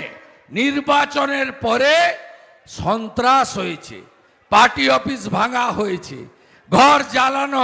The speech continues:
হয়েছে, পুকুরে বিষ দেওয়া হয়েছে, ফসল কেটে নেওয়া হয়েছে, ঘর ছাড়া হয়েছে, কর্মচ্যুত করা হয়েছে,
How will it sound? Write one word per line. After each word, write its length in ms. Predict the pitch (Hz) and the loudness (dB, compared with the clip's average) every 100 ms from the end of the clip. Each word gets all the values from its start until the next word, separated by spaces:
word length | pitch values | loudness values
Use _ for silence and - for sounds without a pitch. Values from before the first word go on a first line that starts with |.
| 247 | 0
হয়েছে, 420 | 254 240 - 190 143 - _ _ _ | 0 -2 -6 -16 -16 -20 _ _ _
পুকুরে 460 | - 285 294 294 294 285 | -2 0 0 2 2 2
বিষ 240 | 277 294 277 254 | 0 0 -2 0
দেওয়া 280 | 294 294 277 262 | 2 2 2 2
হয়েছে, 400 | 269 262 208 160 127 - _ _ _ - | 0 -2 -6 -8 -12 -18 _ _ _ 2
ফসল 480 | 233 277 294 294 269 | 4 4 4 2 2
কেটে 380 | 277 269 302 294 | -2 -4 0 0
নেওয়া 360 | 285 277 285 277 | 0 0 0 0
হয়েছে, 480 | 254 262 247 - 175 127 - _ _ - | 2 0 -2 -4 -8 -10 -16 _ _ -4
ঘর 240 | - 240 285 - | 2 4 2 0
ছাড়া 340 | 262 294 311 269 | 0 2 2 2
হয়েছে, 480 | 294 294 214 233 196 139 - - _ - | 2 0 -2 -4 -4 -8 -20 -20 _ 2
কর্মচ্যুত 880 | 262 285 294 294 294 - 262 277 320 302 | 4 4 0 -2 -4 -8 -10 -6 0 0
করা 260 | 294 294 285 254 | 2 0 0 0
হয়েছে, 420 | 254 262 262 | -2 -4 -6